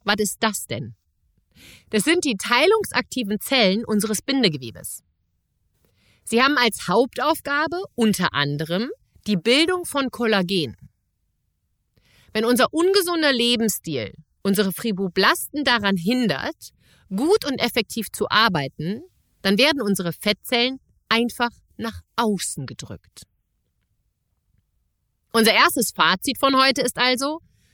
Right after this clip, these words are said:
Zellulite entsteht durch einen unter anderem ungesunden Lebensstil. Ja, aber was ist denn damit, dass Zellulite auch genetisch bedingt ist?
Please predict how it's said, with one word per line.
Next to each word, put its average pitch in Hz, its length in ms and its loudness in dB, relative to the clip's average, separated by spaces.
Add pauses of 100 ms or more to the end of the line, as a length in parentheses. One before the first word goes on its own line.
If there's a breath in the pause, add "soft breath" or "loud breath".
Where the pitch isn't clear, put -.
(280)
Zellulite 233 520 4
entsteht 196 760 -2 (120)
durch 220 380 2
einen 185 360 2 (160)
unter 240 440 0
anderem 185 460 2 (240)
ungesunden 240 840 0
Lebensstil. 143 840 -4 (1900)
Ja, 185 320 2
aber 170 160 0
was 202 160 2
ist - 180 -4
denn 403 160 6
damit, 254 320 4
dass 233 140 0
Zellulite 208 520 2
auch - 160 -4
genetisch 196 440 -2
bedingt 131 320 -10
ist? - 260 -12